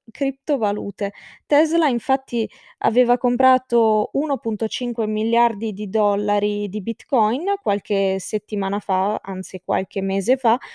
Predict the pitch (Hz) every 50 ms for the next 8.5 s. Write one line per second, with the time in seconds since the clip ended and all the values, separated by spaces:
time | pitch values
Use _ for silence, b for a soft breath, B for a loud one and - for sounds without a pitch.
0 | B B B _ - 440 466 - _ - 262 240 247 277 320 311 294 262 262 254
1 | 214 208 226 269 254 262 269 269 254 277 269 262 254 247 240 233 226 220 226 226
2 | 226 226 220 202 202 247 240 247 - - 247 - 220 208 185 - - - 180 185
3 | 185 190 - - 214 208 - b b b b b b b b - - - - 277
4 | 233 240 - - - - 370 359 311 254 - - - 220 208 208 - - 294 302
5 | 285 214 190 196 208 - - 254 226 214 233 220 _ - 254 254 240 226 b b
6 | b b b - - - 302 285 302 311 - 339 330 320 294 262 240 226 208 214
7 | 233 262 269 220 254 240 220 214 196 202 214 214 214 233 208 196 220 - 208 202
8 | 196 - 202 190 - _ - 214 208 202